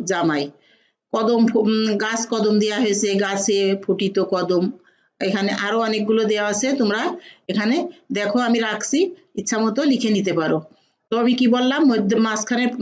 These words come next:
যখন দেখা যাচ্ছে যে মধ্যপদী, আহ, মধ্যপদলোপী কর্মধারায় সবসময় কর্মধারা সমাসে ব্যাস বাক্যের মাঝের পদটা লোপ পায়। এরপরে আমি নিয়ে এসেছি উপমান কর্মধারায়। উপমান কর্মধারায় হচ্ছে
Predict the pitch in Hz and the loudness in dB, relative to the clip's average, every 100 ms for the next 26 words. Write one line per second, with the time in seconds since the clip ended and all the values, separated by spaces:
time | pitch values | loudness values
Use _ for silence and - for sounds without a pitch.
0 | 202 208 202 247 226 208 233 233 247 233 | -2 0 2 0 0 -2 -2 0 0 0
1 | 262 262 202 208 226 233 240 233 - - | 2 4 4 2 2 2 2 -2 -6 -20
2 | - _ 208 208 214 208 233 233 233 240 | -20 _ -4 0 0 0 0 0 2 2
3 | 240 226 220 220 233 240 202 233 233 285 | 2 0 2 0 0 -2 0 2 2 0
4 | 254 214 208 214 226 220 269 220 202 208 | 0 0 0 0 0 0 0 0 0 0
5 | 208 247 277 226 208 202 220 214 240 285 | -2 2 2 2 0 -2 -2 -2 -2 -4
6 | - - _ 226 220 214 175 147 147 - | -4 -8 _ -2 0 0 -2 -4 -4 -12
7 | _ _ _ _ 214 233 240 226 226 226 | _ _ _ _ -4 -2 0 0 0 2
8 | 254 392 - _ _ 202 214 208 - 262 | 2 0 -4 _ _ -6 -4 -4 -2 0
9 | 403 - - _ - 285 294 262 247 240 | 0 -2 -12 _ -2 0 2 2 2 0
10 | 226 220 190 175 185 156 151 - 240 233 | 0 0 0 0 0 -2 -2 -4 -2 0
11 | 294 285 285 277 254 254 247 254 247 247 | 2 2 2 2 4 4 2 0 2 2
12 | 254 - 262 | 0 -2 -2